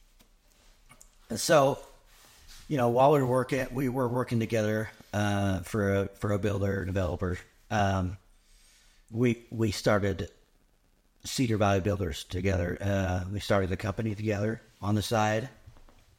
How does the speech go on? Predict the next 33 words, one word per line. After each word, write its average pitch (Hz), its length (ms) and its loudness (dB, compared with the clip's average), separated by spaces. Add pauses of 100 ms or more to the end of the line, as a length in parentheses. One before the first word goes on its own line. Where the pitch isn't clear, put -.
(960)
Then 117 140 2
we 110 100 2
was 107 120 0
just - 120 -10
kinda 110 200 2
building 104 420 0
one 104 220 0
house 95 520 0
or 87 240 -2 (160)
two - 140 -4
houses 98 400 0
every 95 180 0
once 92 220 0
in 92 80 -4
a - 20 -2
while, 87 320 -2 (760)
you 110 80 -4
know, 87 100 -2
on 101 140 0
the, 98 280 0
on 101 140 0
the 90 60 -2
side, 92 360 0
you 85 100 -2
know, 87 260 -2
uh, 95 200 -2
while 92 300 0
Angie 98 340 -2
was 92 160 0
helping 92 280 0
me 87 320 -2 (300)
work 95 220 -2
through, 92 480 0